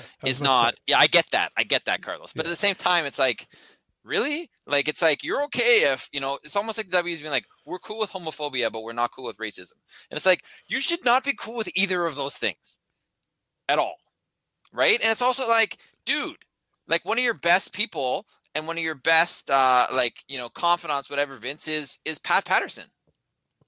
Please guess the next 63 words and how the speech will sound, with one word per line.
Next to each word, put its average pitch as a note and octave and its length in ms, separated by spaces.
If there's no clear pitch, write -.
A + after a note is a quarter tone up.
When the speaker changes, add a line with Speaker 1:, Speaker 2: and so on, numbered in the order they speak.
Speaker 1:
Mm-hmm. C#3+ 80
Speaker 2:
Right? E3 260
Pat G3+ 180
Patterson's A#3+ 440
gay. B3 440
I B2 60
mean, C#3 120
he's B2+ 120
dead, C#3+ 260
but C#3 100
he's, C3 160
so - 140
he D3+ 80
isn't, D3 160
you C3+ 100
know A#2+ 80
what A2+ 60
I A2+ 40
mean? D3 240
Like, C#3 280
Speaker 1:
He's G#3 200
Speaker 2:
he C#3+ 60
Speaker 1:
both B3 120
Speaker 2:
was C#4 100
Speaker 1:
simultaneously. C4 800
Speaker 2:
<laughs> - 220
But A#3 120
he G#3+ 120
was, C4 180
and G3 120
he B3+ 80
was B3+ 100
open A4 280
about G#2+ 240
it. D2 120
Like, C#3 140
he, G#3 140
Speaker 1:
Yeah. G2 180
Speaker 2:
it - 40
was, G3 140
it F3 160
wasn't B3 220
a - 20
secret. F3+ 440
Speaker 1:
Yeah. G#2 240
Speaker 2:
Right? E3+ 320
So A3+ 120
it's G#3+ 100
like, G3+ 300
you F#3 120
have G3+ 260
this G#3+ 120
part G#3+ 200
of G3 40
your E3+ 80
company, F3+ 580
it's - 140
a D#3+ 60
big F#3+ 260
deal F3 400
in F3 80
your D3 100
company, E3+ 640